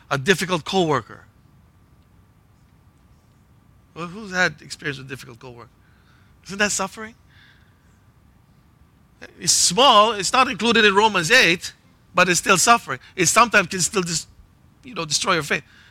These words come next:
What about difficult church members? Uh, maybe just for me. Or for you. Uh, right? Disagreements. What about disagreements?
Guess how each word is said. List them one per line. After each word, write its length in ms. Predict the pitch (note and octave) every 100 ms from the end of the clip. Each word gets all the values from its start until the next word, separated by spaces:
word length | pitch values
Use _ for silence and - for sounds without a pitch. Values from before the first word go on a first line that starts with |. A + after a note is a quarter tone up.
| _ _ _
What 140 | F3
about 260 | G3+ A3+ E3+
difficult 340 | G#3 F#3+ F#3+
church 240 | - G#3 E3+
members? 400 | C#3+ A#2 F#2+ - _ _ _ _ _ _ _ _ _ _ _ _ _ _ _ _ _ _ _ _ _ _ _ _ D3+
Uh, 100 | - -
maybe 260 | E3 F3+
just 200 | F3+ F3
for 120 | E3 D3+
me. 300 | F#3 E3 - _ _ _ _ _ _ _ _ _ _ _ _
Or 80 | C3+
for 160 | - C#3
you. 140 | E3+
Uh, 80 | A2 - - - _ _ _ _ _ _ _ _ _ _ _ _ _ _ _
right? 340 | D#3 A3 A3+ - _ _ _ _ _ _
Disagreements. 760 | E3+ F3+ F#3+ F3 A#3 G#3+ C3+ C3+
What 80 | G3
about 140 | G#3
disagreements? 840 | F3 F#3 D3 G3+ F#3 A#2 - -